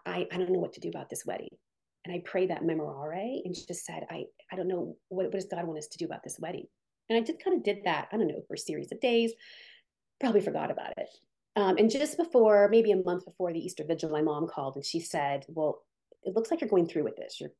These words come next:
gonna become Catholic." And I, I said, "Yeah, I am. So is Brian." And she said, "Well, your dad and I were talking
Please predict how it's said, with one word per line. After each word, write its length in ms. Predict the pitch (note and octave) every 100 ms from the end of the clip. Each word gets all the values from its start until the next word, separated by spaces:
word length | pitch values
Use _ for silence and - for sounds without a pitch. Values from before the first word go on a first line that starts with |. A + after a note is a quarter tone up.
| _ -
gonna 140 | F3+
become 220 | D#3 C3
Catholic." 440 | - C3+ B2+ - - _ _ _ -
And 100 | G#3+
I, 180 | - G3
I 60 | -
said, 120 | F#3+
"Yeah, 240 | F3+ D#3+ E3 - -
I 60 |
am. 240 | F#3 E3 F3+
So 160 | -
is 80 | E3+
Brian." 300 | E3+ D3+ D3
And 640 | D3+ - _ _ _ - -
she 100 | F#3
said, 160 | F#3
"Well, 100 | E3+
your 80 | E3
dad 220 | D#3+ D#3
and 60 | E3
I 60 | F3
were 60 |
talking 560 | F3+ - D3 C#3+ C#3+